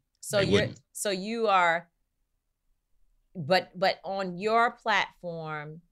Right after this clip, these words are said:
Speaker 1: on our platform,
Speaker 2: Yeah.
Speaker 1: um, fan base, you have more access to more people?
Speaker 2: Yeah, we don't throttle down engagement. So,
Speaker 1: Mm.
Speaker 2: like, when you go live on fan base, if you have a million followers, we're gonna send out a million notifications, right?
Speaker 1: Wow.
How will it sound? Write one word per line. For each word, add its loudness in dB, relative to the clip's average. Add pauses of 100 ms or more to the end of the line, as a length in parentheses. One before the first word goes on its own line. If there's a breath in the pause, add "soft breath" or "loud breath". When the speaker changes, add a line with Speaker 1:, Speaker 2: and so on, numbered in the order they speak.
Speaker 1:
on -2
our 8
platform, -10 (180)
Speaker 2:
Yeah. 2 (120)
Speaker 1:
um, -8 (100)
fan -2
base, -4 (320)
you 2
have 6
more 2
access -2
to -10
more -4
people? -8 (1160)
Speaker 2:
Yeah, 6
we 4
don't 2
throttle 4
down 2
engagement. -2
So, -2
Speaker 1:
Mm. -10
Speaker 2:
like, -2
when -16
you -2
go 4
live 4
on 2
fan 0
base, 0
if -10
you 4
have 4
a -2
million 2
followers, 0
we're 0
gonna 0
send 0
out 2
a -4
million -4
notifications, -10
right? -4
Speaker 1:
Wow. -10